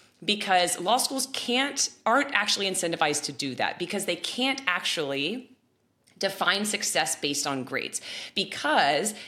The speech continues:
they are grading on a curve, which means if they define success based on grades, then only ten percent of their class or twenty-five percent of their class or thirty-three percent of their class or whatever you define as the top of the class can, can reach that level.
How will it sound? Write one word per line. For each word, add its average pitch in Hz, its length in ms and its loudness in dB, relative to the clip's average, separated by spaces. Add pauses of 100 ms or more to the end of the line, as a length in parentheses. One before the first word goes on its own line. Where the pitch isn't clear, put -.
they 185 240 4
are 240 80 6
grading 214 480 2
on 185 140 2
a 185 40 2
curve, 151 360 -2
which 160 180 0
means 214 480 2
if 151 240 -4
they 185 220 2
define 208 580 0
success - 720 0 (160)
based 170 260 2
on 160 200 0
grades, 185 500 0 (180)
then 175 140 2
only 170 240 0
ten 214 320 0
percent 214 320 0
of 180 80 -4
their 180 140 0
class 151 440 0
or 120 60 -8
twenty-five 165 560 0
percent 151 240 -2
of 143 80 -2
their 143 80 -4
class 131 300 -4
or - 80 -10
thirty-three 180 500 0
percent 139 320 -2
of 127 60 -4
their 131 100 -2
class 131 320 -4
or 143 40 -4
whatever 165 340 0
you 170 160 -4
define 147 340 -2
as 135 80 -4
the 139 100 -6
top 139 220 -2
of 131 100 -12
the - 60 -6
class 165 460 2 (480)
can, 190 280 0 (140)
can 165 300 -2
reach 175 240 0
that 143 240 2
level. - 340 -2